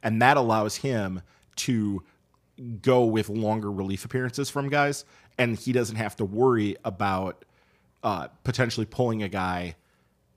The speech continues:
too early. We don't see that often where a guy comes up. We did see it y-, in, on Saturday's game. Josh Hader, uh, came in, pitched a, a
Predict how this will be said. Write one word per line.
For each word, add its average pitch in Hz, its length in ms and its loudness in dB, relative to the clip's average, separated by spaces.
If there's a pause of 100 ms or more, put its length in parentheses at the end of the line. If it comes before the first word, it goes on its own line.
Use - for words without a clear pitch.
too 135 200 0
early. 87 440 -4
We 131 100 4
don't 151 220 4
see 180 240 -2
that 151 240 4
often 113 400 0
where 101 140 0
a 92 60 -6
guy 95 260 -4
comes 107 260 -6
up. 110 160 -2 (200)
We 123 140 0
did 160 180 6
see 175 200 2
it 151 60 -4 (220)
y-, 135 100 0
in, 120 180 2
on 113 200 -2
Saturday's 139 560 2
game. 123 360 -4 (320)
Josh 123 320 4
Hader, 117 380 -2 (840)
uh, 104 300 2 (260)
came 131 260 2
in, 117 220 2
pitched 120 260 0
a, 110 220 2
a 107 160 -2